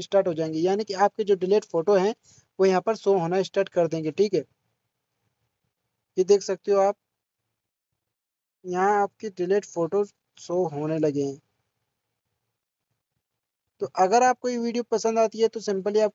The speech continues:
video को like कर देना है। and यहाँ पर अगर आप इसे download करना चाहते हो तो इस photo पर click करना है and यहाँ पर आप recover, जब ये गोल-गोल घूम रहा है इस पर जब आप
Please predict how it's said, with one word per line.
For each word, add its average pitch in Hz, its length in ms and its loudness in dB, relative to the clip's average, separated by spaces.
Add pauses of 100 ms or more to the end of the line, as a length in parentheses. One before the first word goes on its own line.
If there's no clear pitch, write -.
(120)
video 202 240 4
को 214 80 2
like 185 300 0
कर 208 160 2
देना 214 220 0
है। 214 140 -2
and 226 240 0
यहाँ 196 160 4
पर 226 140 0
अगर 220 220 4
आप 220 220 2
इसे 196 400 0
download 190 380 2
करना 220 200 0
चाहते 208 220 2
हो 208 60 2
तो 220 80 -2
इस 202 180 -4
photo 175 220 -4
पर 208 140 -2
click 202 280 0
करना 214 240 0
है 233 160 2 (420)
and 220 160 0
यहाँ 190 200 2
पर 226 160 0
आप 214 300 0 (100)
recover, 214 460 0 (520)
जब 196 140 0
ये 214 120 -4 (480)
गोल-गोल 214 360 4
घूम 165 260 -6
रहा 196 140 4
है 202 80 0 (140)
इस 208 100 -2
पर 214 160 -4
जब 214 160 2
आप 202 360 -2